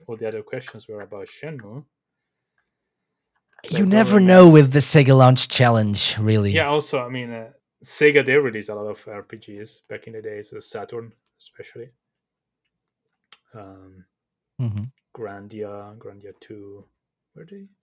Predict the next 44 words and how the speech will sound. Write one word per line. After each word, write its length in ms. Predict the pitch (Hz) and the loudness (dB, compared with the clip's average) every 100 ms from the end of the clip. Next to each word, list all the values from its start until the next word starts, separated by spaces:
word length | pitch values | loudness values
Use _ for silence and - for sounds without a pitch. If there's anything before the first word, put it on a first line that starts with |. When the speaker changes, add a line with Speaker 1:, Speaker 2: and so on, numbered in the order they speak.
| _ _ _ _ _ - - - _ | _ _ _ _ _ -20 -20 -20 _
Speaker 2:
Those 480 | - 113 113 123 127 | -8 -2 0 2 4
Speaker 1:
Or, 40 | 131 | 6
Speaker 2:
are 60 | |
Speaker 1:
uh, 40 | 131 | 8
Speaker 2:
not, 160 | 143 | 6
Speaker 1:
Skies 220 | - - | 4 6
Speaker 2:
not 100 | 160 | 6
Speaker 1:
of, 80 | 165 | 6
Speaker 2:
from 160 | 165 147 | 4 4
Sega, 420 | - 170 156 151 | 6 6 8 6
Speaker 1:
oh, 60 | 120 | 6
Speaker 2:
but 180 | 113 - | 2 0
Skies 320 | - - 135 123 | -6 0 2 2
of 100 | 110 | 0
Speaker 1:
yeah, 40 | |
Speaker 2:
Arcadia. 460 | 110 - 123 123 127 | -2 0 0 0 -2
Speaker 1:
yeah, 120 | 113 | -4
yeah, 60 | |
they 80 | 107 | -8
were. 300 | 110 107 104 _ _ _ _ _ _ _ _ _ _ | -8 -10 -12 _ _ _ _ _ _ _ _ _ _
It 120 | _ - | _ -4
could 160 | 202 | 0
have 140 | 233 233 | 0 -2
been 120 | 147 | -8
also 260 | 127 - | -8 -14
Skies 280 | 120 - 107 | -16 -14 -14
of 140 | 107 - | -14 -18
Arcadia. 480 | - - 143 104 104 _ _ _ _ _ _ _ _ _ - | -20 -20 -20 -20 _ _ _ _ _ _ _ _ _ _ -2
Speaker 2:
Have 160 | 127 123 | 4 6
you 80 | |
played 220 | 143 160 135 | 6 4 2
Valkyria 500 | 135 131 143 123 117 | 2 2 2 4 2
Chronicles? 680 | - 113 101 - 98 - - _ _ _ _ _ _ _ _ _ _ _ | -2 -4 -4 -10 -16 -16 -20 _ _ _ _ _ _ _ _ _ _ _
Speaker 1:
I 40 | 110 | -20
have 240 | 110 - | -20 -20
not. 200 | 117 101 _ _ _ _ _ _ - | -20 -20 _ _ _ _ _ _ -10
Speaker 2:
So 160 | - | -8
Speaker 1:
No, 40 | 101 | -6
Speaker 2:
th-, 160 | 113 | -6
Speaker 1:
I 20 | |
Speaker 2:
that's 260 | 104 120 - | -2 -2 -2
Speaker 1:
haven't. 200 | - - | -10 -2
Speaker 2:
post 400 | - 143 - - | 2 4 2 -4
Dreamcast. 600 | 123 113 104 95 - - | -4 -4 -4 -8 -10 -18